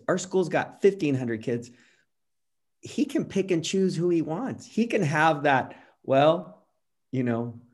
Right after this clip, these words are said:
but us, we can't do that. Like, when we say tryouts are this day, we're still accepting people two weeks later because we don't have enough bodies. We don't cut anybody. So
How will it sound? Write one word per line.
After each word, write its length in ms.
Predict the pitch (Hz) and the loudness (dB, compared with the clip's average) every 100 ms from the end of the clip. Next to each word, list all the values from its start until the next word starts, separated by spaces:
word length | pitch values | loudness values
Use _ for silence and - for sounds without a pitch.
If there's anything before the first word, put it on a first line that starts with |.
| _ - | _ 0
but 180 | 143 190 | 2 6
us, 540 | 247 233 208 - - - _ | 8 8 6 2 -8 -16 _
we 180 | 180 269 | 2 2
can't 380 | - 247 233 202 | 4 6 6 6
do 220 | 254 285 | 6 8
that. 460 | 220 147 120 - - - _ - _ - | 8 8 4 -2 -14 -20 _ -20 _ 2
Like, 200 | 156 156 | 2 2
when 200 | - 160 | 0 2
we 140 | 180 214 | 4 4
say 200 | 214 208 | 6 6
tryouts 480 | - 185 190 190 190 | 6 4 6 6 4
are 120 | 156 | 2
this 260 | 151 190 | 4 2
day, 380 | - 202 220 220 - - | 4 6 6 4 -2 0
we're 140 | 254 | 2
still 220 | 247 240 | 2 4
accepting 500 | 196 190 175 180 190 | 4 4 2 2 0
people 300 | 185 208 202 | 0 0 2
two 180 | 202 226 | 2 4
weeks 280 | 220 214 - | 2 2 2
later 420 | 240 226 220 - - | 4 6 4 2 -4
because 320 | 240 269 262 | 0 2 2
we 120 | 269 | 4
don't 180 | 262 214 | 6 6
have 160 | 208 208 | 4 4
enough 200 | 220 214 | 2 2
bodies. 680 | - - 277 180 135 - - _ - | 0 0 0 -2 -2 -6 -18 _ 0
We 100 | 294 | 6
don't 160 | 294 | 6
cut 220 | 294 269 320 | 6 6 8
anybody. 640 | 311 247 180 151 131 107 - - _ _ _ _ _ _ _ _ _ _ | 8 6 6 8 6 2 -4 -14 _ _ _ _ _ _ _ _ _ _
So 540 | - 220 202 143 - | 4 6 8 6 -2